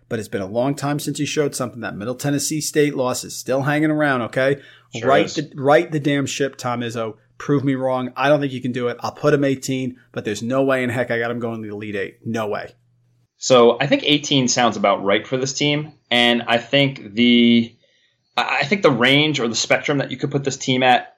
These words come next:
Speaker 2: if you have them inside the top ten, I can understand that. If you have them at twenty-five or maybe poking outside of the top twenty-five, I can also understand that too. Here's why.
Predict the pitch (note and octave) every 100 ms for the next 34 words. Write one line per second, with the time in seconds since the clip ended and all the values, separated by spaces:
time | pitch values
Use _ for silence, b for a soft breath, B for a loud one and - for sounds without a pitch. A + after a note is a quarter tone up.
0 | _ - C3+ C3+ C#3 D3 C#3+ D3 C#3+ D3+
1 | C#3+ D3+ C#3+ - D3+ D#3 - A#2 B2+ A#2+
2 | - A2+ G#2 F#2+ G#2+ G#2+ G#2+ A2+ A2 -
3 | B2 A2+ G#2+ A#2+ B2+ A2 G#2+ G#2 G2 A2+
4 | A2 F#2+ F#2+ - - G2+ A2+ - B2+ B2+
5 | - C#3 C3+ C#3 C#3+ C#3 - B2+ C3+ B2+
6 | C3 B2+ B2+ B2 A#2 A#2+ - D3 G#2 b
7 | b b D#3 D3+ B2+ D#3+ F2+